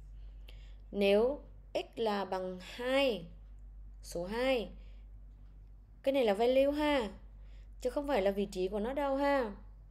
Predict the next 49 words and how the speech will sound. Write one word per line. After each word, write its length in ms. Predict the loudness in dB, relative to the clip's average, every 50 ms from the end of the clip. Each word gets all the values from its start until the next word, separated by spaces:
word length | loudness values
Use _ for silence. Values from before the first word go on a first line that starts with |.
| -20 -20 -20 -20 -20 -20 -20 -20 -20 -20 -20 -20 -20 -8
thì 160 | -4 -4 -2
nó 180 | 0 0 0 0
sẽ 420 | 0 -2 0 0 2 2 0 -2 -6 -8 -8 -6
thực 200 | -6 -6 -4 0
hiện 360 | 4 6 6 6 6 4 -2 -8 -12 -14 -16 -12 -10
các 200 | -8 -8 -8 -6
câu 120 | -4 -2
lệnh 200 | 0 0 0 -2
sau 240 | -4 -6 -6 -6 -6
case 460 | -6 -4 -2 -2 -2 -2 -2 -4 -6
hai 380 | -4 -4 -2 -2 -2 -4 -4 -6 -10 -14 -18 -20 -20 -20 -20 -20 -20 -20 -14 -6
và 120 | -4 -4
gặp 240 | -2 -2 -4 -6 -2
break, 260 | -2 -2 -2 -2 -4
nó 80 | -10 -10
thoát 200 | -10 -10 -10 -10
ra 80 | -8 -6
ngoài. 320 | -6 -4 -4 -4 -6 -8 -10 -14 -16 -18 -18 -18 -16 -10
Sau 260 | -2 0 2 2 4
này 180 | 4 4 4
có 80 | 4 4
thể 140 | 2 2 2
có 140 | 4 2 2
nhiều 280 | 4 6 6 6 6
câu 160 | 6 6 6
lệnh 300 | 8 8 8 6 4 2
nhé, 140 | 0 0 -2 -4
các 80 | -4 -2
bạn 180 | -2 -2 -2 -2
không 240 | -2 -2 -2 -2 0
cần 320 | 0 2 2 2 2 0 -2
phải 140 | -2 -2
để 160 | 0 2 2 0
trong 220 | 0 -2 -6 -4
dấu 140 | -4 -4 -4
móc 180 | -4 -4 -4
nhọn, 380 | -2 -2 -2 -2 -2 -4 -8 -10 -10 -14 -14 -16 -16 -16 -16 -16 -16 -4 0
tại 100 | 2 4
vì 100 | 4 4
nó 140 | 2 2 0
sẽ 160 | 0 0 0
thực 180 | 0 0 0 2
hiện 320 | 2 2 2 2 0 -4 -8 -12 -14 -16 -16 -16 -18 -18 -20 -20 -20 -20 -20 -20 -20 -20 -20 -20 -20 -20 -20 -20 -6 -2
tuần 220 | 0 2 2 2
tự 220 | 2 2 0 0 0
từ 140 | 0 -2
trên 220 | -4 -2 -4 -4 -4
xuống 360 | -4 -6 -4 -4 -4 -2 0
ha. 320 | 0 2 2 0 0 -4